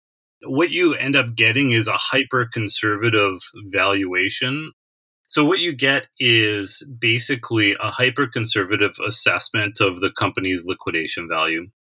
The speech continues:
And that's what we're going for. We're trying to buy the companies basically, uh, as cheaply as we possibly can. And it doesn't get any more cheaper than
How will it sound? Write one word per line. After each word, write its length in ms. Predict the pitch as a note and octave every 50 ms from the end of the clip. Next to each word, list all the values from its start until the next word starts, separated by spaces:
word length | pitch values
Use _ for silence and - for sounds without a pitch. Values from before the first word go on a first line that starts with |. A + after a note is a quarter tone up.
| _ _ _ _ -
And 380 | F#2+ G2 G2 G2+ G2+ G#2 G2+ - -
that's 280 | - G2 G2+ A2 - -
what 80 | G2+
we're 140 | F2+ F#2 G2
going 300 | F#2 - G2 G2 G#2+ A#2
for. 220 | A#2 G2+ F#2 F#2 F#2+
We're 140 | G2+ G#2
trying 240 | G2 F#2 - B2+ B2
to 60 | B2
buy 320 | A#2 - G#2+ G#2 G#2 G#2+ G#2
the 100 | G2 G#2+
companies 800 | - - A2+ G#2+ - G#2+ G#2+ G#2 G#2 G#2 G2 - - - - _ -
basically, 720 | B2+ B2+ C3 - C3 - A#2 G#2+ G2+ G2 G2 G2 A2 B2 - _ _ _ -
uh, 220 | G2 F#2 F#2+ F#2 F2+ F#2
as 200 | A2 G#2+ G2+ -
cheaply 480 | - - - D3+ D#3 D3+ - D#3 C3+ A#2+
as 160 | G#2+ G2+ G2
we 140 | G2+ G#2+ G2+ - -
possibly 520 | - G2+ G2+ G2+ - - A2 F#2+ F#2+ F2 - - -
can. 340 | - F#2 F#2 F#2 G2 A2 C#3+ C#3 _ _ _ _ _ _ _ _ _ -
And 200 | A#2+ A#2 A#2 A#2
it 120 | A#2 A#2
doesn't 220 | B2 C#3 C#3 D#3 D3
get 200 | C#3 C#3 A#2+ -
any 200 | - B2 A#2+ A#2
more 180 | A#2 A2+ G#2+ G#2
cheaper 460 | G2+ - - A2+ A2 G#2+ G#2+ G2+ G2+
than 540 | F#2 F2 G2 F#2+ F#2+ F#2+ F#2+ F#2+ G2 F#2+ -